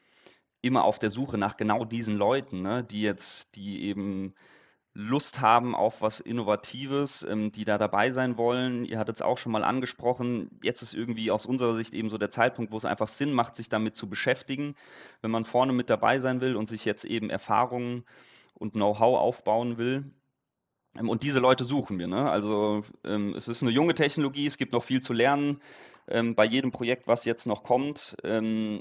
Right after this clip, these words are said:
aber wenn man dieses, dieses Mindset hat, egal in welchem Gewerk jetzt, ähm, ich glaub, dann bringt es natürlich uns was, damit wir Projekte machen können, aber dieses Mindset hilft natürlich auch in anderen Gewerken, um sich irgendwie weiterzuentwickeln,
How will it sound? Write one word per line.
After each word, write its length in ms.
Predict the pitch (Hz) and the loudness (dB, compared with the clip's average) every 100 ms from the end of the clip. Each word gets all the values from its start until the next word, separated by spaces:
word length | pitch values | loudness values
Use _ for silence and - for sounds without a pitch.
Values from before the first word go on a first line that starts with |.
| - | -2
aber 220 | 104 98 | -2 0
wenn 100 | 107 | 0
man 160 | 107 | -2
dieses, 720 | 110 117 110 107 - - - - | -2 -6 -4 -4 -6 -10 -12 -16
dieses 320 | - 101 95 | -12 -10 -4
Mindset 480 | 110 127 135 - 185 | 4 4 4 -2 -2
hat, 300 | - - - - | -2 -2 -8 -20
egal 300 | - - 113 | -6 2 4
in 120 | 104 95 | 4 0
welchem 500 | 101 - 95 95 120 _ | -2 -2 -8 -8 -14 _
Gewerk 420 | - 92 80 101 | -8 -2 -2 -2
jetzt, 320 | 73 65 - - _ - - - _ - | -8 -10 -14 -18 _ -20 -20 -20 _ -12
ähm, 240 | - 95 85 | -8 -6 -6
ich 100 | - | 0
glaub, 220 | 98 - | 0 0
dann 180 | 95 95 | -4 -6
bringt 280 | 113 110 | -6 -4
es 120 | 104 98 | -4 -6
natürlich 380 | 95 101 98 | -8 -8 -6
uns 180 | 117 160 | -4 -2
was, 380 | 139 135 - - - _ _ | 0 0 -2 -12 -18 _ _
damit 260 | 107 98 | -12 -10
wir 60 | 95 | -8
Projekte 380 | - 110 131 123 | -2 0 0 2
machen 260 | 117 120 | 2 2
können, 360 | 110 110 110 110 | 0 0 0 0
aber 280 | - 98 95 | 0 0 -2
dieses 280 | 104 95 - | -6 -10 -6
Mindset 360 | 101 98 92 | -6 -6 -10
hilft 220 | - 98 | -10 -10
natürlich 360 | - - 87 - | -10 -12 -10 -4
auch 160 | - - | -4 -2
in 60 | |
anderen 280 | 85 131 110 | -2 0 -2
Gewerken, 340 | 95 92 - | -2 -4 -4
um 100 | - | -8
sich 260 | 101 - - | -10 -12 -14
irgendwie 360 | 95 101 101 95 | -14 -12 -4 0
weiterzuentwickeln, 920 | 95 117 104 90 101 - 90 98 | 2 0 -2 -4 -6 -6 -6 -6